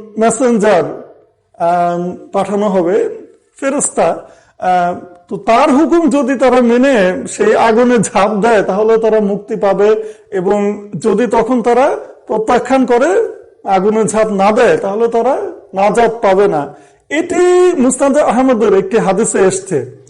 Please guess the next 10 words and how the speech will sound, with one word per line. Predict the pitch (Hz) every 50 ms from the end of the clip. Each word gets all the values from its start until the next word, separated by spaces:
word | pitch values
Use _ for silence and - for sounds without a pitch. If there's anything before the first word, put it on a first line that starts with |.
| _ _ _ _ _ _ _
হাদিসটা | - 214 226 220 330 339 339 - - 339 320
সাহিহ | - - - 262 262 240 254 339 339 285 254 196 233
হলেও, | 277 294 320 294 220 220 311 392 - - - - - - - - _ _ _
আহ, | - - 185 185 190 190 190 196 196 190 190 - - - - - - -
হাদিসটা | - 214 202 262 - - - 311 262 240 226 233 285 349 - - -
মানে | - 208 196 202 208 202 180 175 - - - -
দুর্বল | 170 185 240 269 269 285 294 277
নয় | 247 220 214 196 185
বা | 170 185 180
দাইফ | 165 190 196 220 247 240